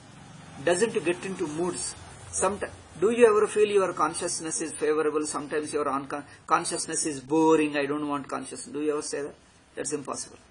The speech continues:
Consciousness doesn't have the two states of some kind of a pleasant state, some kind of unpleasant state. Sometimes a favorable state, sometimes unfavorable state.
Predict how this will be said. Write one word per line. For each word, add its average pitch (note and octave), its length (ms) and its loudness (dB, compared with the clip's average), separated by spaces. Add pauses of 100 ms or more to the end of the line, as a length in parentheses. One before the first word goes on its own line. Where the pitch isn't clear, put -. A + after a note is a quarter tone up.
(800)
Consciousness F#3 840 -2
doesn't D3+ 460 -6
have D#3 200 -10
the D3+ 80 0
two E3+ 240 -2
states - 540 -4 (560)
of D3+ 160 -2
some D#3 200 -4
kind D3+ 220 -6
of C#3+ 100 -10
a C#3+ 80 -6
pleasant D#3 440 -4
state, F#3 300 -8
some D3+ 220 -6
kind D3 200 -6
of D3 120 -10
unpleasant C3+ 540 -8
state. - 260 -14 (480)
Sometimes E3 520 -4
a D3+ 40 -6
favorable F3+ 560 -2
state, F3 300 -4
sometimes D3 480 -8
unfavorable C3 640 -8
state. - 240 -14